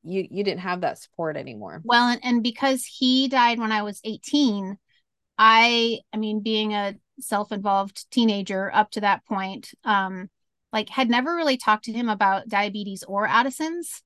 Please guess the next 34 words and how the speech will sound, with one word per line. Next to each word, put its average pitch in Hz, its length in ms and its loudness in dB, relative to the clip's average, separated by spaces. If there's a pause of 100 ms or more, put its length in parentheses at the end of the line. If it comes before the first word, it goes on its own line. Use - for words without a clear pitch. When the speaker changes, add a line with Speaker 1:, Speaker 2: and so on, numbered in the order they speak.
(400)
Speaker 2:
I 247 60 4
mean, 240 220 8
Addison's, 254 440 2
I 220 120 2
don't 220 160 -2
know 214 120 -2
that 208 140 -2
I 202 100 0
would 196 260 -4
have 226 260 0
really, 233 280 0
because 202 760 -2
I 214 100 0
didn't, 208 640 -4 (240)
I 220 60 -6
think 240 180 2
it 196 80 -2
wasn't 208 340 -4
clear 220 320 -2
to 247 140 -2
me 240 100 2
at 240 120 -2
that 233 260 4
point 240 220 0
that 202 100 -2
it 196 80 -4
was 196 160 -10
probably 202 760 0 (460)
in 220 200 2
my 202 220 2
deck 196 220 -2
of 214 100 -10
cards 202 420 -2
too. 262 400 -4